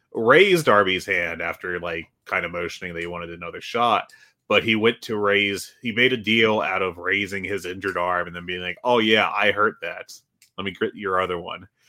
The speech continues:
So I, I kinda think there could be a little bit of, uh, of an edge there that could be very cool for, uh, Kushida.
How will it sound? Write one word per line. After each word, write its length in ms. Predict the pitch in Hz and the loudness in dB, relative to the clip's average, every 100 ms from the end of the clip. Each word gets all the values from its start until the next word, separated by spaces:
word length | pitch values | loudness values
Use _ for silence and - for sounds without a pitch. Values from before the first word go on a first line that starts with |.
| - - _ | -20 -20 _
So 140 | 117 | 2
I, 360 | 110 113 120 127 | 4 4 4 2
I 40 | |
kinda 360 | 113 - 147 147 | 0 0 2 2
think 220 | 143 139 | 0 -2
there 140 | 117 101 | -2 -2
could 240 | - 104 | -2 -2
be 100 | 104 | 0
a 60 | 98 | 0
little 260 | 101 98 | 0 -2
bit 260 | 92 95 90 | 0 0 0
of, 260 | 87 85 82 | -2 -4 -6
uh, 360 | 82 85 82 - _ _ _ _ | -6 -6 -10 -12 _ _ _ _
of 120 | 95 | -4
an 100 | 90 95 | -4 -6
edge 380 | - 110 110 - | -2 -2 -2 -4
there 280 | 110 107 110 | 0 4 4
that 320 | 101 92 - | 2 -2 -4
could 180 | _ 95 | _ -8
be 140 | 90 87 | -6 -4
very 260 | 92 95 - | -2 -2 -4
cool 220 | 90 90 | -6 -6
for, 380 | - 95 87 90 | -8 -8 -6 -4
uh, 80 | 85 - | -6 -8
Kushida. 540 | 98 - 95 98 101 | -12 -8 -4 -2 -4